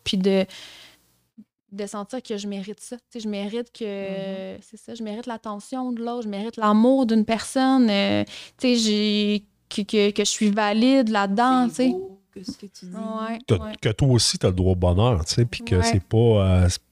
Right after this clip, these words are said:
Speaker 3: c'est pas juste aux autres, puis que, hey, j'ai le droit aussi, tu sais, puis je mé-, je mérite ça.
Speaker 1: Ouais, cent pour cent.
Speaker 3: Je, je relate à ce que tu dis,
Speaker 1: Ouais.
Speaker 3: là, totalement.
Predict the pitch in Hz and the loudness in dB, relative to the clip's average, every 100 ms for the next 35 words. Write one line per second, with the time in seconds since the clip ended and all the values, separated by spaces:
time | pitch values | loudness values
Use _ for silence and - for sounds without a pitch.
0 | _ _ - - - 90 98 110 87 85 | _ _ -4 -2 0 2 2 0 0 0
1 | 107 196 151 123 - - 110 92 92 - | 0 2 2 0 -6 -2 2 2 0 -8
2 | - - _ - 127 123 92 - - 98 | -20 -20 _ -2 0 0 -4 -8 0 2
3 | 98 104 123 107 98 - 143 - 143 110 | 2 4 4 4 2 2 2 2 2 2
4 | 95 101 101 - - 95 98 101 101 156 | 2 2 2 0 -2 0 4 4 4 2
5 | - - 127 123 - _ - 220 214 214 | 0 2 4 4 0 _ -18 -14 -12 -12
6 | 214 - - - - _ _ _ - 202 | -14 -18 -18 -20 -20 _ _ _ -20 -20
7 | 202 196 - 208 - 87 90 90 101 101 | -20 -20 -18 -18 -14 -12 -8 -4 -2 0
8 | 101 87 90 82 - - 98 85 95 85 | -2 -6 -12 -10 -8 -8 -8 -8 -6 -6
9 | 87 - 92 85 82 | -6 -6 -6 -8 -10